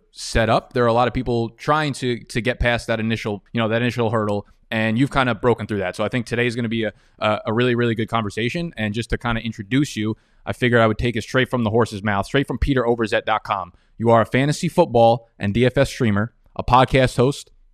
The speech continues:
and comedian. You write the Daily Fantasy Life newsletter with Matthew Berry. I live stream lots of season long and best ball drafts on YouTube. And I'm friends, most importantly, with Miami Dolphins running back Patrick Laird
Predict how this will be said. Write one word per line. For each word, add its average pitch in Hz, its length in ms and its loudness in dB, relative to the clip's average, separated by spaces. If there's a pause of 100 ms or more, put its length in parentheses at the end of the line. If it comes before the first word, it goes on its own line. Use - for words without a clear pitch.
(140)
and 107 140 -2
comedian. 110 400 -2 (400)
You 104 80 -4
write 110 160 4
the 110 60 -2
Daily 123 300 2
Fantasy 127 360 0
Life 113 320 0
newsletter 120 480 0
with 110 140 -2
Matthew 113 240 0
Berry. 135 340 2 (400)
I 98 80 -2
live 113 300 2
stream 104 240 -4
lots 107 240 0
of 135 80 -12
season 120 320 -4
long 117 240 -2 (180)
and 101 100 -4
best 107 200 0
ball 113 120 2
drafts 104 300 0
on 113 140 0
YouTube. 107 340 -4 (320)
And 92 80 -6
I'm 95 80 -2
friends, 107 640 -2
most 95 180 -6
importantly, 101 600 0 (300)
with 104 100 -10
Miami 110 320 0
Dolphins 107 380 0
running 104 200 0
back 101 280 -2
Patrick 123 360 0
Laird 107 460 2